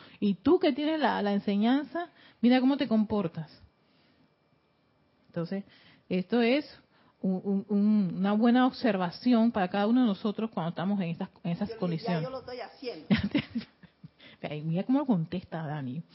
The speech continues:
Speaker 1: Yo me pa-, yo me imagino cómo fue esa contestación a la hija ya. Esto es grado, grado cinco, pero la hija recibió grado nueve y diez. Y con el momentum de que ya iba como la tercera vez de no recibir nada.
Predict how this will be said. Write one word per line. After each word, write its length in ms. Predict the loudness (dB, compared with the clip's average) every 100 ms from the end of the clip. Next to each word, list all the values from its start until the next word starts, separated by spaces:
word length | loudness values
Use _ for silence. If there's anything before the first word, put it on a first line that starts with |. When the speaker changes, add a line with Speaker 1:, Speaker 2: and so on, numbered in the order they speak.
| -20 -12
Speaker 1:
Yo 80 | -2
me 60 | 0
pa-, 280 | 0 -2 -4
yo 220 | 0 2
me 140 | 2 2
imagino 840 | 2 2 0 -8 -4 -2 0 -2
cómo 320 | 0 0 0
fue 320 | -4 -4 -2
esa 160 | 0 -2
contestación 640 | 0 0 0 -4 -4 0 0
a 80 |
la 140 | -2 -6
hija 240 | -6 -4
ya. 220 | -4 -4 -6 -12 -6
Esto 320 | 2 2 4 6
es 280 | 6 4
grado, 420 | 2 4 6 6 4 -4 -6
grado 360 | 6 8 8 6
cinco, 480 | 6 6 6 2
pero 160 | 0 2
la 120 | 4
hija 200 | 4 4
recibió 400 | 4 4 4 4
grado 280 | 6 8 8
nueve 260 | 10 10 12 10
y 40 |
diez. 340 | 6 4 4 2 -8 -12 -12 -16 -18 -4
Y 120 | 0
con 180 | 6 10
el 140 | 12
momentum 580 | 12 12 8 0 -6 0
de 100 | 0
que 100 | 6
ya 140 | 6 6
iba 280 | 4 4 4
como 260 | 6 6
la 140 | 8 6
tercera 480 | 2 0 2 2 4
vez 180 | 4
de 140 | 4 4
no 140 | 4
recibir 380 | 2 0 0 2
nada. 360 | 2 0 -2